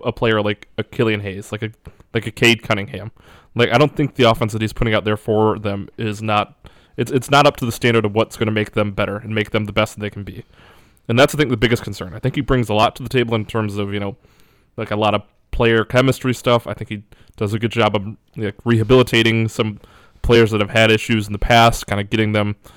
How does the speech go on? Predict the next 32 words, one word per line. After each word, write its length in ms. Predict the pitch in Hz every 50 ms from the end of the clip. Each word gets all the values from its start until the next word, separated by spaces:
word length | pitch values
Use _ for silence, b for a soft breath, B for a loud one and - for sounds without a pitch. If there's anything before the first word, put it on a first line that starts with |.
| b b b b b b
like 120 | - 123 -
your 80 | 131
Josh 260 | 113 123 117 113 - -
Jacksons, 460 | 113 104 107 - - 113 107 104 -
your 80 | 107
Christian 380 | - - 123 113 - - 113 110
Wood 120 | 104 107 95
before 300 | 95 101 - 110 104 104
him, 220 | 101 101 101 104 b b b b b b b _ -
kinda 140 | 123 123
making 220 | 123 120 - 127 110
sure 200 | - - 113 107
to 100 | - 123
get 140 | - 113 -
them 120 | 123 110
on 80 | 104 104
the 80 | 104
right 200 | 101 104 98 -
path, 420 | - - 123 120 117 113 - - -
put 120 | - 123 -
them 100 | 113 110
in 60 | 107
a 40 | 107
professional 460 | - 110 101 - 110 - - 98 98
environment 520 | 98 98 104 117 123 120 117 113 - - b b b b b b b b b b _ -
and 200 | - 113 107 104
whatnot. 380 | 107 101 98 104 101 104 113 160
And 100 | 147 120
I 20 |
don't 120 | 123 151 147
think 140 | 147 123 110
it, 80 | 110